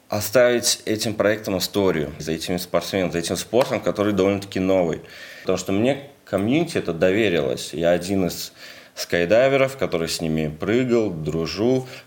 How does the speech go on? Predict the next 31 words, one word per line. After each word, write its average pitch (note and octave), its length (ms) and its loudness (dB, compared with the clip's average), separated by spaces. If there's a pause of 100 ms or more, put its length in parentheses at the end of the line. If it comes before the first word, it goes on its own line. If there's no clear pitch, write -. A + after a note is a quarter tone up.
провожу E2 440 2
время. G#2 600 2
И E2 80 0
они G2 240 2
мне A2 300 2
поделились F#2 880 -2
очень G2 260 -4
сакральными F#2+ 560 0
вещами, A2+ 440 0
которые G2 300 0
меня G2 240 4
ранее G2+ 300 4
не F2+ 160 0
делились. F2+ 540 -2
Да? F2 180 0
Многие F2+ 360 0
прожили, F2 480 -4
отдали E2+ 480 0 (360)
всю - 240 -4
жизнь F#2+ 340 0
этому E2+ 360 -2
спорту. C3 600 0 (440)
Сидят F2 400 0
взрослые F#2+ 500 0
мужчины, F2+ 520 0
у F2+ 60 2
них F2 160 -2
по F2+ 120 -2
пятнадцать F#2+ 540 -2
тысяч F#2+ 240 -4
прыжков, C3+ 560 0